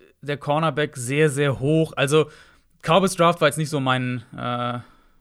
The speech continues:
mein Lieblingsdraft. Aber den Pick von, von Osa Odigizua fand ich super, weil Dallas hatte echt Probleme letztes Jahr aus der Mitte der Defensive Line, also gerade von den Defensive Tackle Spots zum Quarterback zu kommen.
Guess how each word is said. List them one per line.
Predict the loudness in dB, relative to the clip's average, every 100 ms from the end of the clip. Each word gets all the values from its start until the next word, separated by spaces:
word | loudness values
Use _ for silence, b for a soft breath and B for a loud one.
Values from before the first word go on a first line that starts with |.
| -12
mein | -10
Lieblingsdraft. | -8 -8 -8 -8 0 2 2 -2 b b b b b _ -2
Aber | 0
den | 0 0
Pick | 0
von, | 0 -2 -4 -6
von | -4 -2 -2
Osa | -2 0
Odigizua | -2 -2 -4 0 0
fand | 0 -4
ich | -4
super, | -6 -4 -6 -6
weil | -2 -2
Dallas | 2 2 2 0
hatte | -4 -4 -4
echt | -4 -4
Probleme | -6 -2 -2 -2
letztes | -4 -4 -8 -4
Jahr | -2
aus | -2 -4
der | -4
Mitte | 2 2 4 2
der | 0
Defensive | -4 -6 -8 -10 -6
Line, | -6 -6
also | -8 -12
gerade | -10 0 0 2
von | -2
den | -6
Defensive | -6 -8 -8 -16 -10
Tackle | -8 -6 -8 -10
Spots | -10 -8 -8 -8
zum | -6
Quarterback | 0 0 0 -4 -10
zu |
kommen. | -14 -14